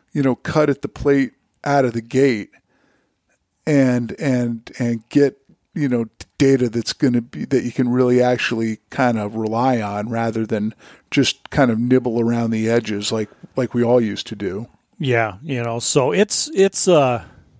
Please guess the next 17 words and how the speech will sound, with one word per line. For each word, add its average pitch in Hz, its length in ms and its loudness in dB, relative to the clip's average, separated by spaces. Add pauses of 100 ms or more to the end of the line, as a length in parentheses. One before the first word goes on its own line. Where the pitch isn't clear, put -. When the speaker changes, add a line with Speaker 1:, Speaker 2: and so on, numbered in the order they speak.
(560)
Speaker 2:
it's - 140 0
kind 190 220 4
of 131 80 0
humbling 120 720 0 (200)
'cause, 123 220 -2
you 123 80 -4
know, 117 100 -6
everyone, 131 640 0
everyone 131 420 0
likes 127 340 -2
to 135 100 0
just 120 300 -4
have, 123 420 -2 (180)
latch 139 400 0
onto 139 260 2
that 123 240 -2
one, 127 460 0